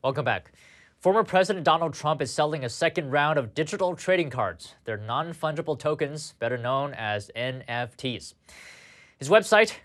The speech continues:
collect trump cards dot com, says the Series two cards cost, cost ninety-nine dollars. Trump's personal financial report shows his first round of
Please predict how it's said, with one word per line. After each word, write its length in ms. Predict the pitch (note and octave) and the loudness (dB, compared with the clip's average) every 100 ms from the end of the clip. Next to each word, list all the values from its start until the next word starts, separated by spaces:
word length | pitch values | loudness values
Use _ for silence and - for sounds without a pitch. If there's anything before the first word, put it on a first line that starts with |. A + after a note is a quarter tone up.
| - | -8
collect 380 | D#3+ F3 - - | 2 2 0 -6
trump 240 | D3+ C3 | -6 -4
cards 360 | - C#3 D3 - | 0 0 0 -4
dot 200 | A2+ - | -6 -4
com, 220 | A#2 B2+ | -8 -8
says 380 | - B2+ A#2+ G#2+ | -4 -4 -4 -6
the 120 | A2+ | -8
Series 460 | - D3+ D3 C#3 | -4 -4 -2 -4
two 220 | - E3+ D#3+ | -2 -2 0
cards 440 | C3 C3 C3 - - - - | 0 0 0 -10 -20 -20 -2
cost, 340 | D#3 - E3+ - _ | 0 0 -2 -10 _
cost 220 | D#3+ D#3 | 0 2
ninety-nine 440 | D3+ G#3+ G#3+ G3 D3 | 0 -2 0 0 4
dollars. 420 | C3+ G#2+ - - - - - - | 2 2 -8 -20 -20 -20 -20 -4
Trump's 240 | E3 D#3 | -2 -2
personal 340 | - E3 D#3+ D#3 | 0 -2 0 -2
financial 460 | C3+ C3 C#3+ D3 | -2 -2 -4 -2
report 320 | C3+ A2 C#3+ C3+ | -4 -2 -6 -4
shows 280 | C#3 C3+ | -6 -4
his 200 | C#3 B2 | -6 -6
first 340 | - - E3+ D3+ | -8 -2 -2 0
round 220 | C#3+ | 0
of 100 | C#3+ | 0